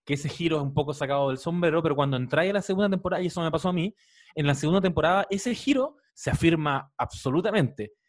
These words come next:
Y es como, "Ah, tenían, tenían algo que contarme al respecto".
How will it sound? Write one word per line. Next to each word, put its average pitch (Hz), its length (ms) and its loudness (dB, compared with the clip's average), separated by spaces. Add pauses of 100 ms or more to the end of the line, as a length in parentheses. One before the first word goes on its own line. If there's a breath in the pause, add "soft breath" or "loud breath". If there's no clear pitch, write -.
(140)
Y 131 60 -4
es 135 100 -8
como, 127 360 -2
"Ah, 131 800 -2
tenían, 185 680 0 (200)
tenían 147 360 4
algo 208 200 4
que 202 80 2
contarme 131 500 2
al 117 100 -6
respecto". - 520 -10